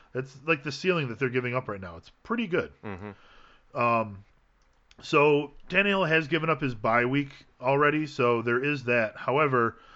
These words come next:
Speaker 1: um, his games coming up are Houston, Pittsburgh, and then Cincinnati, Chicago, Indianapolis, Baltimore, and Indianapolis again.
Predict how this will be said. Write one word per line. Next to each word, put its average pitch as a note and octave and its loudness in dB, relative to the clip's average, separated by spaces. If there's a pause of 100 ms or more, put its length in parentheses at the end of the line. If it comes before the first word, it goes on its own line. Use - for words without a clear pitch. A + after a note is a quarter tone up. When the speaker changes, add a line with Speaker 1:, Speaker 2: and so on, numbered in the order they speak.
(200)
Speaker 1:
um, G#2 -4
his D#3 -6
games D#3+ -2
coming C3+ -4
up A#2 0
are G#2+ 2 (640)
Houston, G3 -2 (640)
Pittsburgh, B2+ -4
and B2+ -4
then A#2 -4
Cincinnati, C#3+ 0
Chicago, B2+ 2
Indianapolis, B2+ -2
Baltimore, A#2 -2
and A2 -6
Indianapolis A2+ -8
again. F2+ -20